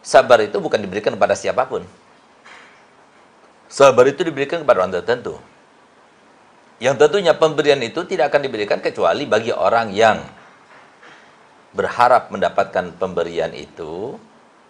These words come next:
ya, baik dikatakan ataupun tidak dikatakan. Dikatakan dengan dia meminta sendiri pada Allah Ta'ala supaya, eh, diberikan sifat sabar, atau tidak dikatakan, ya. Artinya, tampak pada dirinya dengan apa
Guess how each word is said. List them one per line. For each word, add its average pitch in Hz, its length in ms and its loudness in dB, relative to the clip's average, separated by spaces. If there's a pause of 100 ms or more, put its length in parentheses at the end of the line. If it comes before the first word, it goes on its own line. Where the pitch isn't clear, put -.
(300)
ya, 104 320 -10
baik 98 260 -2
dikatakan 101 640 -2 (160)
ataupun 107 400 -6
tidak 101 160 -4
dikatakan. 98 560 -6
Dikatakan 98 560 -2
dengan 101 160 -6
dia 95 160 -6
meminta 117 500 -2
sendiri 98 300 -8
pada 85 240 -2
Allah 82 160 -4
Ta'ala 76 320 -10
supaya, 92 340 -6 (840)
eh, 78 400 -4
diberikan 87 480 -6
sifat 80 320 -10
sabar, 90 400 -4
atau - 240 0
tidak 202 240 -4
dikatakan, 180 640 2 (640)
ya. - 160 -16 (1300)
Artinya, 160 480 0 (320)
tampak - 320 2
pada 117 240 0
dirinya 104 640 -8
dengan 101 320 -6
apa - 240 -2